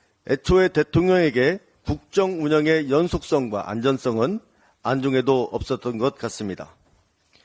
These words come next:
후임자 지명도 되기 전에 급하게 떠나버린 한동훈 법무부 장관, 선거 출마를 위해서 취임 삼 개월 만에 그만둔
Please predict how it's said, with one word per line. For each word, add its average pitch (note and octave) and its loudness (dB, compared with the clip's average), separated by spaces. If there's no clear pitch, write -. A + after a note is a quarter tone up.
후임자 F#3+ 2
지명도 E3+ 2
되기 C3+ 0
전에 G#2+ 0
급하게 F3+ -2
떠나버린 D#3+ 2
한동훈 D#3+ 2
법무부 D3 0
장관, G2 -2
선거 F#3 2
출마를 G3 2
위해서 C#3 0
취임 E3+ 2
삼 D#3 -2
개월 D3 4
만에 C#3 2
그만둔 C#3 -2